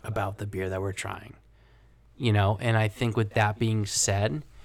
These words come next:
it's gonna change the score a little bit. It's, we're gonna be more critical as this goes along, as we're able to compare it to other beers that we're trying on this episode and just other beers that we're trying at the breweries that we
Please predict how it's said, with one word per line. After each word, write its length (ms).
it's 240
gonna 260
change 480
the 100
score 280
a 60
little 220
bit. 220
It's, 260
we're 160
gonna 380
be 160
more 180
critical 460
as 160
this 120
goes 240
along, 460
as 220
we're 100
able 200
to 80
compare 480
it 120
to 300
other 220
beers 220
that 60
we're 100
trying 280
on 60
this 120
episode 360
and 100
just 160
other 180
beers 200
that 60
we're 80
trying 280
at 80
the 60
breweries 300
that 80
we 80